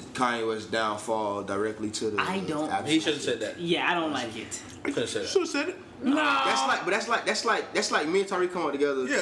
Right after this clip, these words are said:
Speaker 4: and
Speaker 1: and I, and I, and, like, shit's going bad for me 'cause, like, it's not 'cause Tariq left, but it's like, this is a nigga that used to keep me in check.
Speaker 4: Yeah, and w-, uh, say I'm not there.
Speaker 1: <laughs>
Speaker 4: He, he ain't saying it's my fucking fault.
Speaker 1: It's literally
Speaker 4: He just
Speaker 1: it's
Speaker 4: saying the fact that I'm not around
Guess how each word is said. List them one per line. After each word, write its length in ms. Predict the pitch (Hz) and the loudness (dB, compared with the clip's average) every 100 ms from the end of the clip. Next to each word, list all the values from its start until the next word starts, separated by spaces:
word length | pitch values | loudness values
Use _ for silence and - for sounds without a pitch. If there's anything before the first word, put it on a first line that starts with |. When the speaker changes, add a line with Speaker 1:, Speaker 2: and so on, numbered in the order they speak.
| - | 2
Speaker 4:
and 160 | 190 170 | 2 4
Speaker 1:
and 120 | 170 | 4
I, 100 | 165 | 2
and 120 | 156 | 2
I, 80 | 165 156 | 2 2
and, 160 | 160 | 2
like, 160 | 160 147 | 2 2
shit's 220 | - 226 | 0 0
going 280 | 170 180 160 | 2 2 2
bad 220 | 156 170 170 | 2 2 2
for 80 | |
me 180 | 147 147 | 0 0
'cause, 160 | 127 131 - | 0 -4 2
like, 240 | 139 143 117 - - | 4 4 0 -10 2
it's 160 | 151 185 | 2 4
not 240 | 214 - | 2 2
'cause 240 | 214 208 202 | 2 2 2
Tariq 260 | 180 160 | 2 2
left, 200 | 175 190 | 2 0
but 100 | 143 | 0
it's 100 | - | 0
like, 220 | 156 135 - - - | 0 -2 -4 -14 2
this 160 | - 240 | 4 4
is 60 | 240 | 4
a 20 | |
nigga 140 | 220 220 | 4 4
that 60 | |
used 100 | 208 | 0
to 40 | - | -2
keep 140 | 226 | 0
me 100 | 196 | 4
in 60 | 208 | 2
check. 200 | 247 - - - | 2 -4 -6 0
Speaker 4:
Yeah, 220 | 359 202 117 | 2 2 0
and 120 | 139 | 0
w-, 100 | 147 135 | 0 -2
uh, 60 | 135 | 0
say 160 | 180 | 2
I'm 160 | 180 190 | 4 4
not 200 | 190 170 | 2 4
there. 260 | 185 202 202 - | 4 2 -2 0
Speaker 1:
<laughs> 180 | - - | 2 4
Speaker 4:
He, 80 | 170 240 294 | 2 4 4
he 240 | 254 339 247 | 4 4 4
ain't 80 | 185 | 2
saying 180 | 220 185 | 2 2
it's 40 | 170 | 2
my 140 | 170 151 | 2 2
fucking 220 | 175 117 | 0 0
fault. 420 | - 208 175 - - - | 2 2 2 -6 -16 -4
Speaker 1:
It's 140 | - 175 | -2 4
literally 300 | 196 254 233 | 4 6 4
Speaker 4:
He 60 | 214 | 2
just 220 | - 214 | 2 2
Speaker 1:
it's 100 | 233 | 2
Speaker 4:
saying 220 | 208 160 - - - | 2 0 -6 -14 -4
the 100 | 131 | 2
fact 220 | - 175 | 4 4
that 140 | 156 165 | 2 2
I'm 40 | |
not 140 | 170 143 | 2 0
around 560 | 123 160 185 139 131 | 2 2 2 0 -4